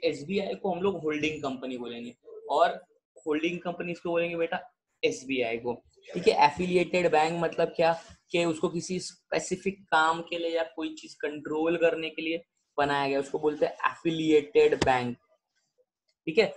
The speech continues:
offshore banking के पूरा chapter करने वाले हो आप, मैं इसके बारे में detail में नहीं बताता। offshore banking क्या होता है? एक centers होते हैं अलग-अलग जगह पे international finance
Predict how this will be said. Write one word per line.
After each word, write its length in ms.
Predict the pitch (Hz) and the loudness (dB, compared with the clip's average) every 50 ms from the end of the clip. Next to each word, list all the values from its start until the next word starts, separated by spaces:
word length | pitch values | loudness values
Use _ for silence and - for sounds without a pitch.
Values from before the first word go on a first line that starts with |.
| - _ - | -6 _ 2
offshore 400 | 143 - - - 208 202 196 185 | 2 2 2 4 4 4 6 6
banking 360 | 180 180 175 175 196 190 190 | 4 2 0 0 0 0 2
के 80 | 196 | 2
पूरा 220 | 180 175 185 185 185 | 2 2 4 2 2
chapter 440 | 185 - 156 139 - - - 190 196 | 4 4 4 4 4 4 2 4 6
करने 300 | 185 185 170 175 170 170 | 6 6 4 4 2 2
वाले 200 | 165 165 165 165 | 2 4 4 4
हो 60 | 160 | 4
आप, 140 | 170 170 170 | 4 2 0
मैं 100 | 160 160 | -2 -4
इसके 320 | 156 156 - - - 170 165 | -4 -4 -6 -8 -2 2 4
बारे 180 | 165 156 160 | 4 4 4
में 120 | 165 170 156 | 2 0 -2
detail 340 | 139 139 135 135 156 160 160 | -2 -2 0 2 2 2 2
में 120 | 165 165 156 | 0 -2 -2
नहीं 140 | 156 160 156 | -2 0 0
बताता। 580 | 151 147 147 143 160 185 - - - _ _ - | 2 2 2 2 0 -2 -4 -6 -16 _ _ 2
offshore 380 | - 143 143 - - 180 175 165 | 2 2 2 2 0 0 2 2
banking 400 | 160 156 156 156 - 175 170 165 | 2 0 -2 -2 -4 -4 -4 0
क्या 120 | 185 175 | 2 4
होता 180 | 170 165 165 170 | 4 4 4 2
है? 60 | 175 | 0
एक 80 | 170 | 0
centers 460 | - - 147 139 139 139 175 180 175 165 | -2 -2 -2 -2 0 4 4 4 4 2
होते 200 | 175 165 - 180 | 0 0 2 4
हैं 60 | 170 | 4
अलग-अलग 420 | 151 151 151 156 160 165 165 156 | 4 4 4 2 2 2 2 0
जगह 260 | 135 143 135 139 143 | 0 0 2 2 2
पे 180 | 147 - 190 175 | 2 0 -2 -2
international 520 | 151 139 139 143 143 143 143 - - 151 | -2 -2 -4 -4 -4 -4 -8 -8 -10 -10
finance 540 | 147 - 139 135 135 139 139 143 143 139 - | -8 -6 -4 -4 -2 -4 -4 -4 -6 -8 -14